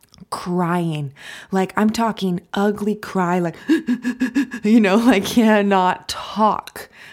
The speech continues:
I was crying so much, telling them, like, "I just realized you're gonna die one day, and I'm so sad," right? And it almost makes me sad again just thinking about it, because yes, I know it's gonna happen.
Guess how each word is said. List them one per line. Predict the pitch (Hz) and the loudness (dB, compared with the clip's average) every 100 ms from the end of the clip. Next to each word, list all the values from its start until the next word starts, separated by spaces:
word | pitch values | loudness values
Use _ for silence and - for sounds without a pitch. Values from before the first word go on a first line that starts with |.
| - | -6
I | 190 | -2
was | 190 180 | 0 -2
crying | - 202 190 190 | -6 -4 -2 -2
so | 170 - 185 | -4 -4 -2
much, | 202 208 - - - - - - - - - - | 0 -2 -4 -10 -12 -14 -20 -20 -20 -20 -20 -16
telling | - 196 220 233 | -6 -2 0 0
them, | 190 180 185 196 _ _ _ - | 0 -2 -4 -8 _ _ _ -12
like, | 185 175 - _ | -8 -8 -10 _
"I | 208 | -4
just | 190 220 208 | -2 -2 -4
realized | 185 214 208 196 180 | -4 -4 -4 -6 -8
you're | 175 | -10
gonna | 185 196 | -10 -10
die | 208 220 | -8 -8
one | 233 233 220 | -8 -8 -8
day, | 233 247 - _ | -8 -10 -14 _
and | 214 | -4
I'm | 220 254 | -4 -4
so | 254 - 277 311 311 | -8 -8 -6 -4 -6
sad," | - - 294 320 349 311 254 233 | -8 -8 -6 -6 -6 -6 -8 -8
right? | - 196 208 - - | -4 -4 -4 -6 -2
And | 226 | -2
it | 226 | 0
almost | 269 294 - | -4 -2 -2
makes | 254 240 | -4 -4
me | |
sad | 226 214 208 | -4 -4 -4
again | 208 226 | -6 -6
just | 214 - | -6 -6
thinking | 277 277 | -6 -6
about | 262 214 | -6 -6
it, | 214 | -6
because | 214 240 214 | -6 -6 -4
yes, | 226 220 | -6 -6
I | |
know | 202 202 | -4 -6
it's | - | -6
gonna | 190 | -8
happen. | 196 247 269 185 | -8 -8 -8 -8